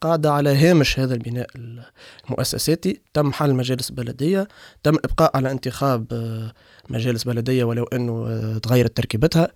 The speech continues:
لكن ما عندها حتى علاقة عضوية بالمجالس هذه، مع أنها تشترك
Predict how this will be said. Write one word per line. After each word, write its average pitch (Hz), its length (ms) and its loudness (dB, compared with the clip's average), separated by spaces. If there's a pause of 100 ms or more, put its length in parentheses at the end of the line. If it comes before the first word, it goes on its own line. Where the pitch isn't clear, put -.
(100)
لكن 139 220 4
ما 139 80 2
عندها 139 180 0
حتى 147 240 -2
علاقة 131 380 0
عضوية 120 420 -4 (400)
بالمجالس 123 500 0
هذه، 180 240 4
مع 147 260 4
أنها 180 180 6
تشترك 175 480 2